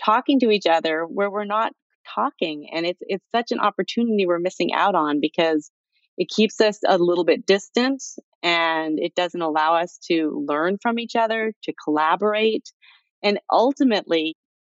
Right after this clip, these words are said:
what really makes us happy in the end, it's our connections with each other. It's those relationships and the quality of our relationships that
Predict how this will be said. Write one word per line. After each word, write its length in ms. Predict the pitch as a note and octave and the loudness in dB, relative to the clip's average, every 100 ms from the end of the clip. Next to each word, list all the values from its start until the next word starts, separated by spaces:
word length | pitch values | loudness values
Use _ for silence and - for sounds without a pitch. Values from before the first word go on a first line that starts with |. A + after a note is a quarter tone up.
| _ _ _ | _ _ _
what 280 | F3 A3 A3+ | 0 0 4
really 460 | G#3 A#3 A#3+ G3 D#3+ _ - | 4 4 2 0 -8 _ -4
makes 260 | F3+ G3+ A3+ | -2 0 -2
us 120 | G#3+ | -2
happy 400 | F3 G3 - F3+ | -2 -2 -2 -4
in 120 | E3+ | -2
the 120 | D#3 - | -6 -4
end, 300 | A3+ G#3+ F3 | -4 -2 -4
it's 240 | E3+ - | -4 -4
our 160 | E3+ F3+ - | -2 -4 -6
connections 580 | F#3 E3+ G#3+ - G#3 F3+ | -6 -4 -6 -6 -6 -4
with 100 | F3+ | -6
each 200 | F3+ - | -4 -4
other. 380 | G3 G3 - - _ _ - | -2 -2 -6 -10 _ _ -12
It's 140 | F3+ - | -8 -2
those 220 | F3 E3 | -2 0
relationships 720 | E3 D3+ G3 A3 - E3 - | 0 0 0 -2 -2 -4 -4
and 60 | D3+ | -8
the 40 | |
quality 460 | C#3+ D#3 D#3 F#3 F#3 | -4 -2 0 0 -2
of 60 | F3 | -2
our 140 | E3 | -2
relationships 720 | D#3 D#3 F3 F3+ - D3+ - - | -2 -4 -8 -10 -6 -6 -6 -6
that 140 | D#3 | -6